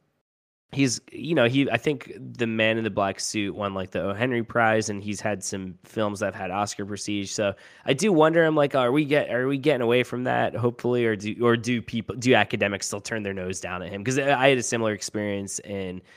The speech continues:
undergrad. Uh, he, I had a, I had a teacher who was actually friends with Stephen King, and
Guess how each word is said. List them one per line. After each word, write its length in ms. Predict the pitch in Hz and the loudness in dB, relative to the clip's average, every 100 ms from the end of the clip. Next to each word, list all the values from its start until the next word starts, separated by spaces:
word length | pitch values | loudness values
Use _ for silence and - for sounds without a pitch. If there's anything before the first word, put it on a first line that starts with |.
| - _ - | -20 _ -4
undergrad. 640 | 151 135 107 104 95 90 85 | 0 2 2 2 2 0 -2
Uh, 200 | 95 101 | 0 0
he, 320 | 95 90 117 110 95 - | 0 -4 -4 -4 -4 -6
I 80 | 104 | -2
had 180 | 117 107 | -2 -2
a, 80 | 92 104 | -4 2
I 40 | |
had 100 | 123 | 4
a 60 | 113 | 4
teacher 280 | - 147 123 | 0 0 0
who 100 | 110 | -2
was 120 | 101 | -2
actually 220 | 95 92 | -2 -4
friends 240 | - 135 | -2 -2
with 100 | 110 | -2
Stephen 240 | - 98 95 | -6 -8 -8
King, 320 | - 98 92 | -8 -6 -6
and 120 | 92 | -8